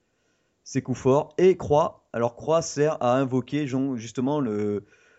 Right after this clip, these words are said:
ce fameux personnage, euh, qui, qui vient nous aider.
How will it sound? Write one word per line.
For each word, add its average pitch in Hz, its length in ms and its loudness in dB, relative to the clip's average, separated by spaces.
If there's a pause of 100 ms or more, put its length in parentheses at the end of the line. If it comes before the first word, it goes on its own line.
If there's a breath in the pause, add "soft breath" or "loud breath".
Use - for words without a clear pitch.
ce - 140 -12
fameux 127 260 0
personnage, 127 640 0
euh, 104 640 -4
qui, 113 180 -10
qui - 140 -16
vient 113 100 0
nous 113 160 0
aider. 117 260 -4